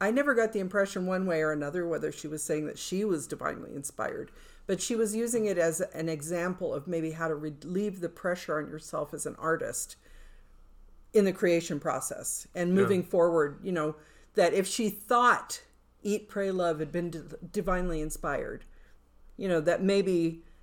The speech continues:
Speaker 1: the next book wouldn't be quite so hard because maybe she could channel something else instead of trying to find that within herself.
Speaker 2: Okay, so perhaps I did misinterpret a little bit, um, what you were saying about the, the videos that you wa-, watched, but I,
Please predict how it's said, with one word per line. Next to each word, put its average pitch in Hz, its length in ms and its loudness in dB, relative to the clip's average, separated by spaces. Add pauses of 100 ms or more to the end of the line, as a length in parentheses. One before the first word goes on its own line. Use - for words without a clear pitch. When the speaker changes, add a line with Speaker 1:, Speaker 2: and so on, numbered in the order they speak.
(180)
Speaker 1:
the 202 100 2
next 202 400 0
book 185 200 -2
wouldn't 180 240 0
be 165 80 0
quite 175 320 -2
so 180 160 -4
hard 185 400 2
because 175 300 -8
maybe 185 240 -4
she 180 200 -8
could 185 200 -12
channel 185 480 -4
something 156 400 -8
else 147 260 -6
instead 170 320 -6
of 165 80 -6
trying 170 240 -8
to 147 60 -10
find 165 260 -6
that 139 160 -8
within 156 220 -8
herself. - 640 -10 (600)
Speaker 2:
Okay, 226 280 2
so 156 160 -2
perhaps 156 360 0
I 139 40 2
did 135 200 -2
misinterpret 127 580 -4
a 113 40 -2
little 123 300 -2
bit, 107 280 -2 (160)
um, 107 460 -2
what 113 280 0
you 117 80 -4
were 113 80 0
saying 110 520 -2
about 110 600 0 (160)
the, 107 420 -4 (100)
the 117 100 -4
videos 107 600 2
that 107 240 -4
you 107 100 -6
wa-, 107 260 0 (100)
watched, 110 440 -2
but 117 100 0
I, 110 100 6